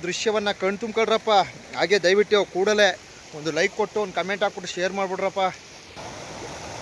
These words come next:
ನಾವು ಬಂದಿರತಕ್ಕಂಥ ಒಂದು ಬ್ಯೂಟಿಫುಲ್ ಆದಂತಹ ಒಂದು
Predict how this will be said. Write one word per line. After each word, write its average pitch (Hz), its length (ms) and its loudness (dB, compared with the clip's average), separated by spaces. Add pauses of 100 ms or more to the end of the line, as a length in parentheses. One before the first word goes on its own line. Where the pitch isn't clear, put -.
ನಾವು 147 220 10
ಬಂದಿರತಕ್ಕಂಥ 208 640 6
ಒಂದು 185 180 2
ಬ್ಯೂಟಿಫುಲ್ 180 420 4
ಆದಂತಹ 165 380 0 (1500)
ಒಂದು 151 180 4